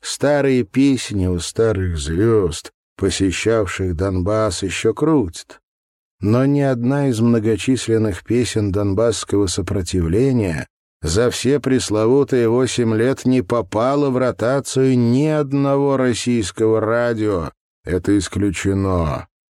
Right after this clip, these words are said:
При всём том, что это по-настоящему любимые народом песни.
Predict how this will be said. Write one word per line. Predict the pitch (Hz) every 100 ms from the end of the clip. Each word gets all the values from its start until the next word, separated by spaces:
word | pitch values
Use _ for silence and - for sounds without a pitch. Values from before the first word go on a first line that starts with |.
| _ _
При | - 90 113
всём | - - 233 247
том, | 202 160 180 180
что | - 151
это | 139 143 143 143 135 120 - _ _ _
по-настоящему | 92 107 117 - 117 110 127 139 - 170 147
любимые | 139 131 95 95 120 135 147 147
народом | 143 120 95 95 101 110 117
песни. | - 87 80 76 - 76 78 82